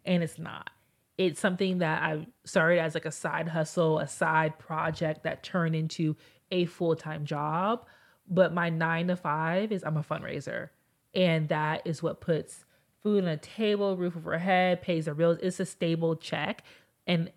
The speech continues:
health insurance that I won't give up. And so it's, first of all, understanding, like, what's the real priority. So these podcasts, they can come whenever. The YouTube channel, they can come whenever. But my work,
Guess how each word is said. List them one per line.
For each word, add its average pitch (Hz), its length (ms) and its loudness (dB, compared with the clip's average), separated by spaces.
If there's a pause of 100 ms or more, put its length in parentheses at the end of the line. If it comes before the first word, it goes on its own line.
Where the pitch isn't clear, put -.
health - 400 -4
insurance 180 520 0
that 180 100 0
I 156 100 -2
won't 151 380 -2
give 143 180 -2
up. - 360 -6 (380)
And 175 180 4
so 160 580 4 (300)
it's, 180 200 -2
first 190 380 2
of 185 80 -4
all, 156 220 2
understanding, 160 560 -2
like, 156 180 -6
what's 156 260 2
the 160 100 -6
real 170 180 -2
priority. - 680 -6 (300)
So 180 260 8
these 208 140 2
podcasts, 202 600 0
they 202 100 0
can 202 120 -4
come 160 160 0
whenever. - 420 -8 (520)
The 180 80 0
YouTube 208 240 0
channel, 202 520 0
they 185 80 0
can 180 100 2
come 175 120 0
whenever. - 420 -6 (320)
But 170 100 2
my 170 160 4
work, 160 720 0